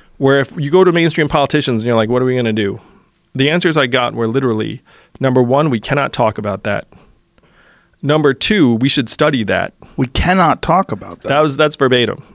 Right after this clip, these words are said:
Speaker 2: Really?
Speaker 1: Yeah.
Speaker 2: And why were they saying that?
Speaker 1: Because it seems alarmist, like, anti-progress,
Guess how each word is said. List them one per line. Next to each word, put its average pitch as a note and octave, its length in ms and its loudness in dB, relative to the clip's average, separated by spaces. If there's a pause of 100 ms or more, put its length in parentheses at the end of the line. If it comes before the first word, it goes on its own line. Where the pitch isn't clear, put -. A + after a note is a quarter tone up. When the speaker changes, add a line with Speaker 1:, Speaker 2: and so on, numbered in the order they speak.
(100)
Speaker 2:
Really? C#3+ 520 0
Speaker 1:
Yeah. C3 200 -2 (600)
Speaker 2:
And C#3 220 0
why D3+ 160 2
were D3+ 100 0
they C#3+ 100 0
saying A#2 260 -2
that? E2+ 240 -10 (480)
Speaker 1:
Because F3 320 0
it D#3+ 100 0
seems F3 360 2
alarmist, C3+ 1000 0
like, G#2+ 340 -2
anti-progress, A#2+ 1400 0